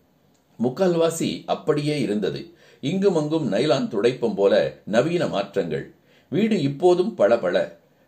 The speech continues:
பழைய காலத்து காசு மாலையும் ஒட்டியாணமும் புதுப்பிக்கப்பட்டு ஐஸ்வர்யா ராய்க்கு போட்டது போல்.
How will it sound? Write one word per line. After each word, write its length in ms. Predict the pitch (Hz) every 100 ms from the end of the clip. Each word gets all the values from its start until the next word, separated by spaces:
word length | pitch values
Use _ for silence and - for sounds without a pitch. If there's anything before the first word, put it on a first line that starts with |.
| _
பழைய 340 | 82 107 131
காலத்து 420 | 110 117 147 -
காசு 340 | 107 104 - 127
மாலையும் 420 | 107 95 101 87
ஒட்டியாணமும் 640 | 87 98 120 98 92 90
புதுப்பிக்கப்பட்டு 1000 | 82 113 139 120 - - - - 90 - - _ -
ஐஸ்வர்யா 580 | 101 139 165 151 120 92
ராய்க்கு 400 | 95 95 101 71
போட்டது 380 | 104 107 95
போல். 280 | 92 92 -